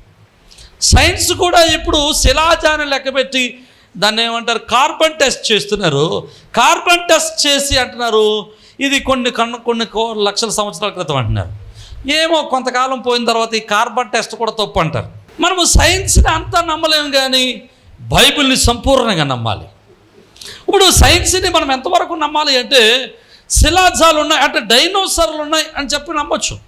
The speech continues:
భారీ భారీ జంతువులు ఉన్నాయని చెప్పి నమ్మొచ్చు, ఎందుకంటే అక్కడ దొరికింది కాబట్టి. కానీ ఇప్పుడు భారీ జంతువులు లేవు, అలాంటి డైనోసార్లు కానీ, సైనోసార్లు కానీ,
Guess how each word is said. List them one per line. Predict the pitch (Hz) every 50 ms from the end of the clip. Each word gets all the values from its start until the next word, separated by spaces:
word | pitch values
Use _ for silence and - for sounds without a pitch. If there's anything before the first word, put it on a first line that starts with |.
| - - - - - - - - -
భారీ | 117 - 214 247 294 339 359 349 339
భారీ | - 320 311 320 311 254 190
జంతువులు | 226 277 277 277 349 339 320 320
ఉన్నాయని | 302 294 285 277 254
చెప్పి | - 262 269 262 285 294
నమ్మొచ్చు, | 285 311 311 - 262 220 - 185 - - - - - - - - - - - - - - - - - - - - - - - -
ఎందుకంటే | 196 247 269 285 320 311
అక్కడ | 294 294 269 233
దొరికింది | 190 226 285 339 339 339 349 339 339 294
కాబట్టి. | 247 214 170 139 139 - - - - - - - - - - - - - - - -
కానీ | 349 392
ఇప్పుడు | 381 349 349 320
భారీ | 220 262 269 311 381 381 370
జంతువులు | 349 339 339 339 339 359 349 339 330
లేవు, | 349 - - 330
అలాంటి | 302 302 320 302 320 294
డైనోసార్లు | 262 285 294 311 330 320 294 - 294 294 285 277 277
కానీ, | 269 269 269 269 269 269 247
సైనోసార్లు | - 254 269 277 285 269 - 262 254 254 262
కానీ, | 254 254 254 233